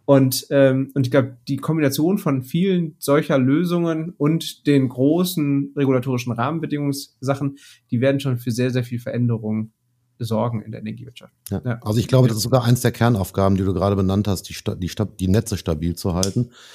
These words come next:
Speaker 2: ähm, was ja auch zur Dezentralisierung, also für die, die, für die Dezentralisierung ein ganz, ganz wichtiger Punkt ist, ne? Also dass selbst Energie erzeugt wird, äh, und,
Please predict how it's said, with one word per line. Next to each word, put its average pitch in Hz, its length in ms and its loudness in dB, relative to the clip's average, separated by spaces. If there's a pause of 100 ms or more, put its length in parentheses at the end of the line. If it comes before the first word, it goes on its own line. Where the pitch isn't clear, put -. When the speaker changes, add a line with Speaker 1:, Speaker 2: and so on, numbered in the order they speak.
(260)
Speaker 2:
ähm, 92 500 4
was 98 220 2
ja 113 120 2
auch 107 140 -2
zur 101 160 0
Dezentralisierung, 101 920 2
also 80 140 -4
für 90 140 0
die, 104 160 -2
die, 87 260 -6
für 104 140 -8
die 98 140 -4
Dezentralisierung 101 920 0
ein 87 100 0
ganz, 90 180 -2
ganz 82 200 -4
wichtiger 82 300 -4
Punkt 82 340 -6
ist, - 220 -10
ne? 98 200 -2 (480)
Also 87 100 -2
dass 85 220 -4
selbst 92 400 -4
Energie 98 320 0
erzeugt 98 520 -4
wird, - 420 -4
äh, 87 60 -10
und, 87 720 -4